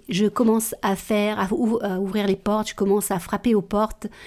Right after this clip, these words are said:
Euh, je, je veux retrouver mon acte de naissance original. Donc, j'arrive à la mairie de Bois-de-Nèfles et donc, la secrétaire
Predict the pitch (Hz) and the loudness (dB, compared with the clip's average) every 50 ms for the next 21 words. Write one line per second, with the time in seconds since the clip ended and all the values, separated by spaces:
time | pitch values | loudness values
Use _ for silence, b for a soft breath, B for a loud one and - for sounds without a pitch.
0 | B B B B B B B B - 202 190 180 170 196 185 180 175 170 165 165 | B B B B B B B B -4 0 2 2 4 2 2 2 2 2 2 2
1 | 170 160 190 185 190 220 202 185 - - 175 175 180 175 165 170 175 170 - - | 4 4 4 4 2 2 0 0 -2 -2 -2 0 2 2 2 2 2 0 -2 -2
2 | 160 160 160 165 160 - - 175 - - 175 151 151 135 160 147 139 139 143 - | -2 0 2 2 2 0 -2 -4 -2 -2 -2 -2 -2 -2 -2 -2 -2 -4 -6 -12
3 | b b b b b b b b b b b b b b b b b - 196 190 | b b b b b b b b b b b b b b b b b -4 0 2
4 | 196 190 175 208 196 196 208 202 190 185 180 180 185 196 190 170 196 196 165 170 | 2 2 2 2 0 2 2 2 2 2 2 2 2 2 2 2 2 0 0 2
5 | 160 170 165 165 170 170 190 220 - - - 233 - - - 170 170 175 170 170 | 2 2 2 2 2 2 2 -2 -4 -6 -6 -6 -6 -2 0 2 2 4 4 4
6 | 165 160 160 160 160 160 170 175 - - - - 175 - - _ - - - - | 2 2 0 0 0 -2 -4 -4 -6 -8 -8 -8 -10 -10 -14 _ -20 -20 -18 -16
7 | 151 151 156 170 180 - - - - - - - 196 - - 208 196 - | -12 -10 -6 -6 -6 -6 -6 -8 -10 -6 -4 -6 -4 -2 -2 -2 -2 -4